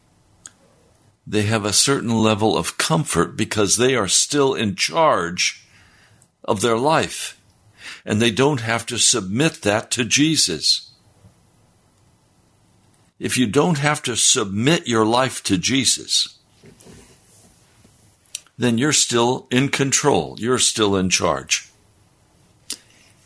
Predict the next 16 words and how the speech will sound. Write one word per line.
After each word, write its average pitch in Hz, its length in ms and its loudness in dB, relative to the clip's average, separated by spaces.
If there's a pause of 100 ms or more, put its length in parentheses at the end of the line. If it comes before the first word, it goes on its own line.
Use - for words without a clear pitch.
(1160)
And 95 320 -2
some 107 360 0
people 95 440 0
go 92 240 4
so 107 240 0
far 98 640 -2 (520)
as - 220 0
to - 100 -8
even 95 300 -2
commit 104 340 0
suicide 101 800 0 (920)
because 101 380 0
they 113 160 4
would 101 220 2
rather 104 320 2
die 87 840 -2